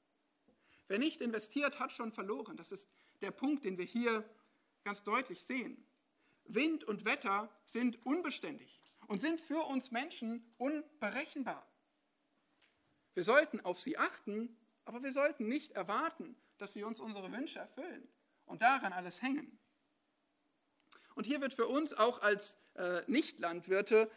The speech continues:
ein sehr praktisches Thema angesprochen. Wie gut bist du darin, Entscheidungen zu treffen in einer Welt der Ungewissheit? Ich finde es oft schwer, Entscheidungen zu treffen,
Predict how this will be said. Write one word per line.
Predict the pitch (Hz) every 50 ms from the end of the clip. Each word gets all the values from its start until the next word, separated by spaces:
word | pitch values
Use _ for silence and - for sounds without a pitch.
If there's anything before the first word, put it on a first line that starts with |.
| -
ein | - 208 214
sehr | 214 254 254
praktisches | - - 247 269 262 - 220 - 180 - -
Thema | - - 226 254 226 185 -
angesprochen. | - - 170 - - - - 135 - - - _ _ _ _ _ _ _ _ _ _ _ _ _ _ _ _ _ _ _ _ _ _ _ _ _ _ _ _ _ _ _ _ _ _ _ _ _ _ _ _ _ _ _ _ _ _ _ _ _ _ _ _ _
Wie | 233 240
gut | 233 262 285 294 277
bist | - 185 175 - -
du | 226 233
darin, | 202 185 175 175 190 202 202 202 202 202 _ _ _ _ - _ -
Entscheidungen | 190 190 - - 208 208 214 190 151 -
zu | - -
treffen | - - 123 123 - _ - _ _ _ _ _
in | - 247
einer | 277 277 247 190 165
Welt | 190 202 214 220 220 214 - _ _ _ _ _
der | - 185 185 -
Ungewissheit? | 190 190 190 190 185 - _ - 170 156 156 - - 147 139 151 _ _ _ _ _ _ _ _ _ _ _ _ _ _ _ _ _ _ _ _ _ _ _ _ _ _ _ _ _ _ _ _ _ _ _ _ _ _ _ _ _ _ _ _ _ _ _ _ _ _ _ _ _ _ _ _ _ _ _ _ _ _ _ _ _ _ _ _ _ _ _ _ _ _ _ _ _ _ _ _ _ _ _ _ _ _
Ich | - - -
finde | 269 302 311
es | 277 -
oft | - 240 247 - - -
schwer, | - - 180 214 269 262 214 196 -
Entscheidungen | 185 180 170 - 233 196 190 185 180 180 -
zu | - 156
treffen, | - - 180 180 - 233 226 254 285 277